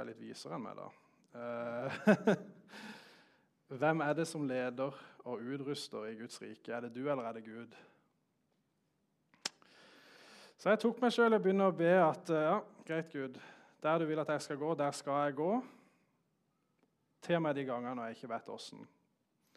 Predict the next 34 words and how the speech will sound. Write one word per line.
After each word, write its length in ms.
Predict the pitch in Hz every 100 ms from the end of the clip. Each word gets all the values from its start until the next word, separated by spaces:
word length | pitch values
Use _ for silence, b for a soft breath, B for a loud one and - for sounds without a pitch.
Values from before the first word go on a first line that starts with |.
| b b b b b b b b b b b b b _ _ _ -
Eh, 220 | - 160 156
og 140 | 170
det 80 | 220
er 80 | 262
utrolig 320 | - 220 220
vanskelig. 480 | 180 180 - 285 151 117 B B B B B _ _ _
Eh, 600 | - 156 160 156 151 147 139
og 100 | 170
jeg 100 | 175
kjente 320 | 175 170 185
på 160 | 180 208
det 180 | 190 165
når 140 | 151 147
jeg 600 | 151 147 147 143 139 135
forberedte 400 | - 160 165 131
meg 120 | 135 123
til 120 | 127
den, 200 | 123 127
eh, 640 | 127 123 120 117 113 113 -
talen, 380 | 123 120 180 269 B B B -
eh, 200 | 135 127
kanskje 240 | 143 135 143
i 40 |
enda 160 | 135 202
større 260 | - 185
grad. 320 | 143 127 123 123
Eh, 420 | - - 143 139
for 120 | 139
når 120 | 151 151
jeg 80 | -
skrev 240 | 156 160
akkurat 280 | 139 - 135
disse 200 | 131 -
ordene, 440 | 170 185 131 131